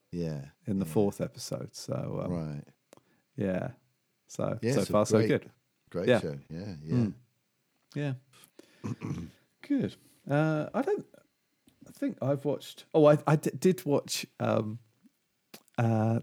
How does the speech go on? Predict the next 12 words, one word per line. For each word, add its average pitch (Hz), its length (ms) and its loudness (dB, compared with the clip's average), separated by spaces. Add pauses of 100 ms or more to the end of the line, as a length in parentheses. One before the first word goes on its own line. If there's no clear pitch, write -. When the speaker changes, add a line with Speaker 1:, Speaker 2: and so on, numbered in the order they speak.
(320)
Speaker 2:
Outlaws. 110 580 4 (240)
I 107 80 0
did 127 180 2
watch 123 300 2
the 110 400 6
first 131 540 4
episode 120 380 2
of 110 60 4
the 110 80 2
second 107 680 0
series. 104 680 -2 (380)
Speaker 1:
Uh, 117 320 8